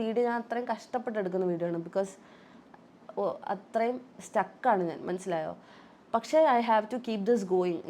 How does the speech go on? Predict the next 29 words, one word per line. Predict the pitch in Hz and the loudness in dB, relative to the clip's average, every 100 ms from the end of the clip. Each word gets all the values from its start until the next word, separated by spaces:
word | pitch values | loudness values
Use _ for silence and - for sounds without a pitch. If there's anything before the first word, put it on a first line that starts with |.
| 190 | 0
ഞാൻ | 185 196 | 0 0
എൻ്റെ | 202 208 208 | 0 -2 -2
സ്ട്രെങ്ത് | 202 185 202 240 226 | 0 0 -2 -4 -4
മാക്സിമം | 214 - 247 247 277 - - | -6 -8 -6 -6 -8 -8 -4
എടുത്തിട്ടാണ്, | 190 190 196 233 220 220 254 | -4 -4 -8 -2 -2 -2 -2
ഞാൻ | 208 190 | -4 -6
ഇത്രയും | 190 208 220 | -6 -8 -6
പുഷ് | 220 - | -8 -4
ചെയ്തിട്ടാണ് | 262 277 196 190 | -4 0 0 0
ഈ | 180 | 0
വീഡിയോ | 170 175 | -2 -4
എടുക്കുന്നത്. | - 170 156 - - - - - - | -4 -6 -8 -12 -20 -20 -20 -20 -10
ആ, | 185 175 - - - | -8 -8 -10 -16 -8
so | 226 196 180 - - - - - - - - - - - - - | -2 -2 -4 -10 -20 -20 -20 -20 -20 -20 -20 -20 -20 -20 -18 -6
അടുത്ത | 202 226 220 | -4 0 0
വീഡിയോയിൽ | 208 208 220 226 - - | 2 0 0 -4 -10 -4
I | 208 208 | -2 -2
will | 196 196 - 202 | -2 -2 -4 -10
expose | 196 - 220 226 226 | -12 -6 -2 -2 0
what | 202 196 208 | 0 0 -2
he | 185 | -2
did | 185 180 | -2 0
to | 202 | 0
other | 180 190 180 | 2 0 0
girls. | 175 185 - - - - - - - - - | -2 -2 -8 -20 -20 -20 -20 -20 -20 -20 -10
So | 190 185 175 - | -4 -2 -2 -4
അവനെ | 185 214 262 | -4 -4 -4
മൊത്തത്തിൽ | 226 - 220 240 220 | -4 -6 -4 -2 -2
എക്സ്പോസ് | 202 - 202 214 | -4 -10 -6 -4